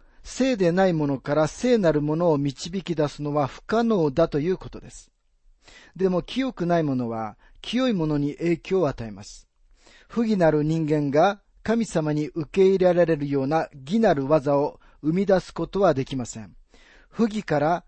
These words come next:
義は生まれないのです。たった一滴の汚い水がきれいな水を汚染するのです。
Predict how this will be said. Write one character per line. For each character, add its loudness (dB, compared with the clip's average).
義 -4
は 0
生 -4
ま 2
れ 2
な -2
い -6
の -14
で -20
す。 -20
た 0
っ -2
た 4
一 2
滴 -4
の 2
汚 -2
い 0
水 -4
が -2
き -2
れ 4
い 0
な 0
水 -2
を 6
汚 0
染 -4
す -12
る -12
の -12
で -20
す。 -20